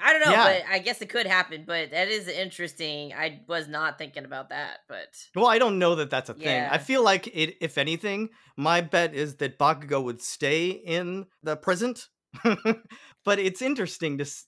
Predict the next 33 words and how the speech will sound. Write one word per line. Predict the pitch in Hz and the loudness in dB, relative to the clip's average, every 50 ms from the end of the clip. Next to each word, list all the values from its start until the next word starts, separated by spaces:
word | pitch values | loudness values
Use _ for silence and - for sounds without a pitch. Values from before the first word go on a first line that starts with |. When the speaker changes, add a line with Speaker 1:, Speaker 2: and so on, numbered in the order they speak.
| _ | _
Speaker 2:
to | - 160 147 | -10 -10 -10
see | - - 196 190 | -8 -6 -4 0
how | 185 175 156 | 2 2 2
people | - 196 185 175 175 165 | 2 -2 -4 -4 -6 -2
go | 143 165 170 170 | 0 2 2 2
and | 160 151 | 2 0
they | 135 127 | -2 -4
take | 120 - 175 170 - - | -2 -4 -4 -6 -4 -4
that, | 143 127 117 - - - _ _ _ _ | -2 -2 -2 -4 -8 -18 _ _ _ _
that | 139 135 139 | -10 -2 0
that's | 156 170 170 185 | 0 0 2 0
a | 175 | -2
reason | 160 156 160 165 170 151 160 139 127 120 120 _ | -2 -2 -4 -4 -2 -2 -2 -2 -4 -4 -8 _
why | 127 147 151 160 170 | 0 2 4 4 4
the | 151 147 - | 2 0 -6
power | - - 143 131 143 151 160 151 | -6 -6 -4 -2 0 0 0 -2
didn't | 127 147 147 139 120 - | -2 -4 -6 -6 -8 -8
stay | - - - 143 135 139 | -12 -6 -4 -2 -2 -2
with | 135 135 135 | -4 -6 -4
Bakugo | - 123 131 139 - 131 117 131 123 | -2 -2 -2 -4 -6 -8 -6 -4 -2
or | 113 117 120 120 | -2 -2 -2 0
why | 127 147 151 | 2 2 2
it | 147 143 | 2 2
went | 139 139 131 120 | 0 -2 -4 -2
back | 143 131 135 - | -4 -4 -4 -6
to | 123 | -12
Deku. | 110 110 147 170 170 - - - _ _ _ _ _ | -10 -8 -8 -8 -8 -10 -16 -18 _ _ _ _ _
'Cause | - 185 190 | -6 -4 -4
even | 269 294 262 | -2 0 0
All | 185 180 214 | 0 0 2
Might | 240 247 202 156 131 | 2 0 0 0 -2
doesn't | 139 127 - 127 117 113 | -4 -4 -4 -8 -12 -10
know, | 131 147 147 104 - | -8 -8 -8 -8 -12